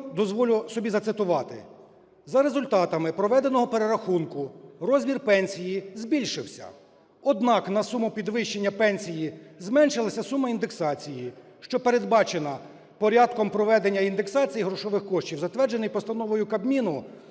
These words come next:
е, зі змінами десять сімдесят вісім. Тому розмір вашої пенсії не змінився». І от такі відповіді отримують усі українські пенсіонери. Реальний розмір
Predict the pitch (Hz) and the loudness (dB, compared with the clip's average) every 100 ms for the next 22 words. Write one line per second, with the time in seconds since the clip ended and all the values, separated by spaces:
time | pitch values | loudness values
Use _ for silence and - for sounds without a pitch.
0 | - - - 180 180 185 180 190 185 202 | -20 -20 -6 2 4 6 4 2 -2 -4
1 | 190 226 185 156 139 127 - - - 143 | 0 2 2 0 -2 -6 -12 -20 -16 2
2 | 262 254 - 220 214 240 220 190 - 147 | 2 4 -4 -4 -2 -4 -4 -4 -4 -8
3 | - - - 254 277 269 233 208 240 214 | -12 -8 0 4 6 6 6 6 6 4
4 | 214 202 208 220 - 208 208 285 285 196 | 4 2 4 4 2 -4 2 4 4 2
5 | 196 165 147 - - - - - 165 214 | -2 -2 -4 -8 -16 -20 -20 -18 -2 6
6 | 302 285 - 170 240 233 233 196 - 156 | 8 8 2 -2 0 2 2 0 -2 -6
7 | 113 98 - - 190 233 247 247 233 185 | -6 -10 -20 -12 -2 0 2 0 -2 0
8 | 247 - 226 175 135 143 - - 202 220 | 0 -2 -4 -6 -6 -8 -6 -4 -2 0
9 | 277 233 190 196 220 - 254 254 254 208 | 2 2 2 0 -6 -4 -2 -2 -2 -2
10 | 240 - 226 220 214 - 208 202 202 160 | -2 -2 -6 -4 -4 0 0 2 2 2
11 | 120 104 - - 165 208 220 220 190 175 | -4 -10 -18 -4 2 4 6 4 4 2
12 | 165 208 190 165 151 | 2 2 2 0 -4